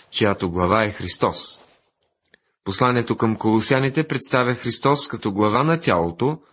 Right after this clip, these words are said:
на църквата. Тук ударението по-, пада по-скоро върху Христос, а не върху църквата. В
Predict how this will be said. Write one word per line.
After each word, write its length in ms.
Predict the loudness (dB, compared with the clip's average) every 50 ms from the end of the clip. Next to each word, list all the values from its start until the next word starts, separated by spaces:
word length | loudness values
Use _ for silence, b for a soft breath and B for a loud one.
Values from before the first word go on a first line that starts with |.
| b b b b -6
на 120 | -6 -4
църквата. 540 | 0 0 0 -2 -2 -6 -12 -12 -12 -16 -16 _ _ _ _ _ _ _ _ _ _ b b b b b b b b b b b _
Тук 200 | -4 -4 -2 -4
ударението 640 | 0 0 2 4 4 4 4 2 2 2 -2 -6 0
по-, 360 | 2 2 2 2 -2 -6 _
пада 300 | 0 0 2 0 -2 0
по-скоро 520 | 0 0 0 0 2 2 2 4 4 4 2
върху 300 | 2 0 -2 -4 -8 -8
Христос, 640 | -4 -2 -2 -2 2 2 2 2 2 0 -2 -2 B B B B B B B
а 120 | 0 2
не 140 | 2 2 2
върху 460 | 4 2 0 0 -4 -4 -4 -4 -4 -4
църквата. 540 | -2 -2 -2 -2 -2 -4 -8 -8 -8 -12 -14 -14 _ _ _ _ _ _ _ _ _ _ b b b b b b b b b b b b
В 180 | 0 0 0